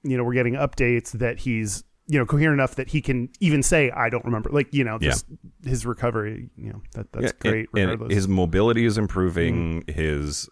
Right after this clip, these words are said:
Speaker 2: cognitive impairment seems to be improving. Like, uh, he, he seems to be doing really well. And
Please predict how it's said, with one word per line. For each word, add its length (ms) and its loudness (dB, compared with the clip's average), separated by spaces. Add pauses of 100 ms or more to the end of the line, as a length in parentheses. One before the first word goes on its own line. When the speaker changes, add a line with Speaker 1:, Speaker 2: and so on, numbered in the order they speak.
(120)
Speaker 2:
cognitive 720 0
impairment 480 0
seems 220 -4
to 60 -8
be 300 -2 (200)
improving. 680 0
Like, 220 -6 (400)
uh, 300 -2 (120)
he, 260 -4
he 120 -4
seems 220 0
to 20 -8
be 100 2
doing 240 2
really 240 0 (240)
well. 640 0
And 280 2